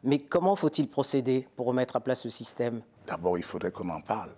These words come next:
Speaker 2: Je n'ai pas la science infuse. Euh, j'ai réfléchi pendant quatre ans pour savoir comment en est-on arrivé là. Dans nos pays, vous, vous les connaissez aussi bien que moi, une route qui a été bitumée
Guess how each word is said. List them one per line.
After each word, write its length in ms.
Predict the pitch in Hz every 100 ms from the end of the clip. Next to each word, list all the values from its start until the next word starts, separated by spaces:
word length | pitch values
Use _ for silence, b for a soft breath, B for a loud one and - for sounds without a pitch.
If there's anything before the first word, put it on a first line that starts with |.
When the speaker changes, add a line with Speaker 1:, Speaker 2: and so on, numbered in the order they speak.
| - b b b b b - -
Speaker 2:
Je 140 | -
n'ai 140 | 92
pas 120 | - 85
la 120 | 85
science 280 | - 82 90
infuse. 480 | 87 - 113 82 - B B B B B - -
Euh, 100 | 92
j'ai 220 | 85 120
réfléchi 420 | 101 - 90 -
pendant 300 | 85 85 92
quatre 260 | 90 92 -
ans 80 | 113
pour 180 | - 92
savoir 540 | 95 92 131 180 - -
comment 540 | - 104 127 110 87 - - -
en 100 | 104
est-on 240 | 117 120
arrivé 300 | 101 98 120
là. 260 | 165 135 -
Dans 180 | 113 135
nos 160 | 135 123
pays, 400 | - 110 147 139
vous, 300 | 120 117 107
vous 100 | 110
les 100 | 107
connaissez 600 | 107 98 - 123 - - B B B -
aussi 180 | -
bien 160 | 107 110
que 140 | -
moi, 260 | 117 151 160 - B B B
une 140 | 135 143
route 300 | 131 127 -
qui 80 |
a 40 | 113
été 160 | -
bitumée 540 | 113 - 104 104 107